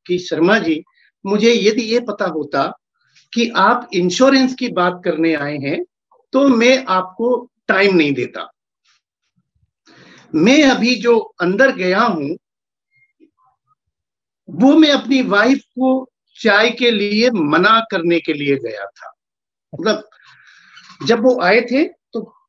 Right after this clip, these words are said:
उन्होंने कहा कि "मैं चाय के लिए बोल के आया था कि दो चाय भेज देना, बीच में जब मैं गया था तब मैं चाय के लिए मना करके आया हूं।"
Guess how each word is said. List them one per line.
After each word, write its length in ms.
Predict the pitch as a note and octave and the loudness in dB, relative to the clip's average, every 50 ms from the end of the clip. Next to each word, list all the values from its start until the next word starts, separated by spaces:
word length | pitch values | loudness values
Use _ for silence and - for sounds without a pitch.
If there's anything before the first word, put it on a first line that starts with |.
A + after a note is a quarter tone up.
| _ _ | _ _
उन्होंने 300 | - F#3 G#3 G#3+ A3+ B3+ | -4 -2 0 2 2 2
कहा 300 | B3 A#3 A3 G#3+ G#3+ A#3+ | 2 0 0 0 0 0
कि 200 | B3 B3+ B3+ A#3+ | -2 -2 -2 -4
"मैं 220 | A3 A3 A3 A3 G#3 F3+ - _ _ _ | -2 -2 0 -2 -2 -4 -10 _ _ _
चाय 360 | - - G#3 G3 G#3+ A3+ B3 B3 B3 - _ _ _ _ _ _ _ _ _ _ _ _ _ _ - | -6 -2 0 2 2 2 2 0 -2 -8 _ _ _ _ _ _ _ _ _ _ _ _ _ _ -4
के 140 | - A3 A#3 | 0 2 2
लिए 280 | A3+ G#3 G#3 A3+ B3 - | 4 4 4 4 4 2
बोल 640 | E3 C#3+ C3+ D3+ E3+ F3+ G3 G#3+ A3+ A#3+ A#3+ A#3+ | 2 -2 -6 -2 0 2 2 2 2 0 -4 -6
के 280 | - - - B3+ B3 A#3+ | -8 -6 -2 0 0 2
आया 280 | G#3+ G3 F#3 F#3 F3 | 2 2 0 0 0
था 220 | F3 F3+ F#3 A3+ C4+ | -2 -2 -2 -2 -2
कि 160 | C4 B3+ G3+ | -2 -4 -6
दो 180 | F3 G#3 G#3 | -2 0 0
चाय 320 | G3+ G#3 - F3 E3 E3+ F3 | 0 0 0 0 2 2 2
भेज 200 | - C3+ C3 C3 B2+ | 0 0 -2 -2 -2
देना, 300 | B2+ B2+ C3 C#3+ E3 - - _ _ _ _ _ _ _ _ _ - | -4 -6 -6 -8 -8 -10 -12 _ _ _ _ _ _ _ _ _ -8
बीच 320 | C#3 G#3 A#3+ C#4 C#4 C#4+ | -2 2 2 2 4 4
में 220 | D#4 D#4 D#4 D#4 C4 | 4 4 4 4 4
जब 140 | C#4 B3+ | 2 0
मैं 240 | B3 A#3+ A#3 A3+ F#3 | 0 -2 -4 -4 -2
गया 200 | F#3+ F#3 F3+ F3 | -2 0 0 -2
था 180 | F3 - A#3+ C#4 | -2 -2 -4 -4
तब 200 | C4+ - C4 A#3+ | -4 -4 -6 -4
मैं 180 | A#3+ A#3+ A#3 A#3 - | -4 -6 -8 -8 -8
चाय 260 | - G#3+ G3 G3 G3+ | -6 -4 -2 -2 -4
के 220 | G#3 G#3 - B3 A#3+ | -4 -6 -8 -8 -8
लिए 260 | A3 F#3+ G3 A#3 B3 | -6 -4 -2 -2 -2
मना 420 | A3 F3 D3+ D3 D#3 F3 A3 A#3+ - - | -2 -2 -2 0 0 0 0 0 -2 -4
करके 320 | F#3+ E3+ - - F3 D#3+ | -6 -8 -6 -4 -2 -2
आया 240 | C#3+ A#2 F#2+ - - - | -2 -4 -6 -8 -12 -14
हूं।" 40 | - | -16